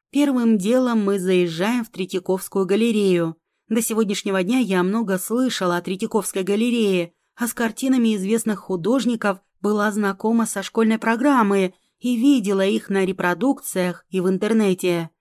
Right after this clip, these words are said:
Но эта волшебная экскурсия, которую мне организовал Владимир, что-то меняет во мне.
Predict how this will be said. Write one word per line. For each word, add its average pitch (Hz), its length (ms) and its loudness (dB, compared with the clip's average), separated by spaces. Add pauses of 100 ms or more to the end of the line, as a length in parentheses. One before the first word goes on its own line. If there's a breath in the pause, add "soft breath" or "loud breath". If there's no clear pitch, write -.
(300)
Но 247 260 2
эта 277 320 0
волшебная 226 800 -2
экскурсия, 208 760 -2 (120)
которую 233 380 0
мне 233 180 4
организовал 208 580 0
Владимир, 202 600 2 (300)
что-то 247 380 -6
меняет 254 560 4
во 196 140 2
мне. 185 420 2